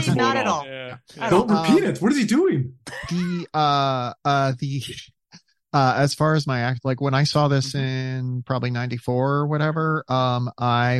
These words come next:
Speaker 4: would have given it, uh, a ninety-nine 'cause I only gave movies a zero or a ninety-nine at that point in my life. Um, I now looking at it, um, objectively just very compulsively watchable, very well acted, very well directed. The script is very well structured.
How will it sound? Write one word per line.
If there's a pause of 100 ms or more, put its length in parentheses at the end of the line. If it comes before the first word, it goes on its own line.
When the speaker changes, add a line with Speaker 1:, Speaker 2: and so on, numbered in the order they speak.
Speaker 4:
would
have
given
it,
uh, (320)
a
ninety-nine
'cause
I
only
gave
movies
a
zero
or
a
ninety-nine
at
that
point
in
my
life. (580)
Um, (160)
I
now
looking
at
it, (140)
um,
objectively
just
very
compulsively
watchable,
very
well
acted,
very
well
directed.
The
script
is
very
well
structured.